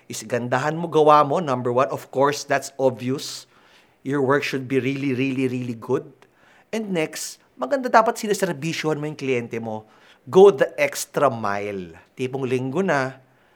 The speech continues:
off mo, biglang yung kliyente may gustong i-revise, gawin mo na. Flexible naman ang oras natin sa online jobs eh, di ba? O halimbawa, may kliyente na malilate ng bayad sa'yo ng kaunti.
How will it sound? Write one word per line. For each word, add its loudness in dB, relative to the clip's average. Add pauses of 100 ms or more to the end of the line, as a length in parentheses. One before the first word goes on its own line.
(360)
off 2
mo, 0
biglang 0
yung -12
kliyente -2
may -2
gustong -10
i-revise, 0
gawin 2
mo 0
na. 2 (400)
Flexible 0
naman 2
ang -8
oras 4
natin 4
sa -4
online 2
jobs 0
eh, -6
di -12
ba? -10 (1120)
O 0
halimbawa, 4
may 0
kliyente 0
na 2 (960)
malilate 2
ng -6
bayad 0
sa'yo -2
ng -4
kaunti. -4